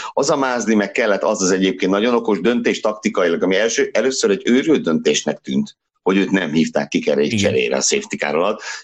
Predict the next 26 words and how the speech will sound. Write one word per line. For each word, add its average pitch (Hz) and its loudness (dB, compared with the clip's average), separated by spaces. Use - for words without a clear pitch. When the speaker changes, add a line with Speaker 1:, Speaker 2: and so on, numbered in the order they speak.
Speaker 1:
és 85 -2
bejött. 95 -2
Nagyon 95 0
merész 131 0
húzás 123 0
volt, 113 2
és - -2
nagyon 65 0
bejött. - 0
Na 143 2
mindegy, 135 0
ez 139 0
kellett, 170 0
és 135 2
én, 143 0
én 143 -2
tudod, - 0
a-, - -2
ahogy 208 2
néztem 131 2
őt 139 2
a 113 4
verseny 98 2
után, 135 0
úgy 120 4
valahogy, 131 2